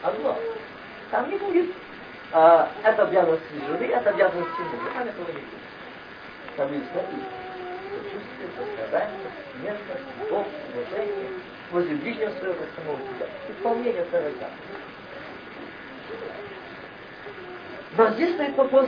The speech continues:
переночевать в доме отца. А к чему это? Пойти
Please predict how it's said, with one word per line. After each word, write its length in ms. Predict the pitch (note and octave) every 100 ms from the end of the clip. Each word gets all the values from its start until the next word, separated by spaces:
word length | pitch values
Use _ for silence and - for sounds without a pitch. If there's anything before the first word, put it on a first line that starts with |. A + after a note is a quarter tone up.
| -
переночевать 720 | A#3 A#3+ A3+ A3 A#3+ C4 -
в 40 | -
доме 220 | A#3 A3+
отца. 400 | G#3+ - F#3+ - -
А 60 |
к 180 | - -
чему 220 | D#4+ F4
это? 180 | - F4+ - - - - - - - - - - - - - - - G#4 A4
Пойти 400 | A#4+ A#4+ G#4+